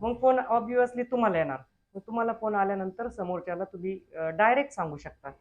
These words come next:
इनडायरेक्ट न सांगता त्यांनी तुमचा ट्रस्ट बिल्ड होईल.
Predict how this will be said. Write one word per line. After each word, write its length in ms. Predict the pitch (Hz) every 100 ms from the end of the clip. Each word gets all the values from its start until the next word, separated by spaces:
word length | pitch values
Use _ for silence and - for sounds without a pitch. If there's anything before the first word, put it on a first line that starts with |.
| _ _ _ -
इनडायरेक्ट 520 | 190 214 220 226 226
न 120 | 220
सांगता 340 | 220 190 175 202
त्यांनी 240 | 202 196
तुमचा 240 | 202 196
ट्रस्ट 420 | 208 - 226 240 202
बिल्ड 280 | 208 190
होईल. 200 | 180 156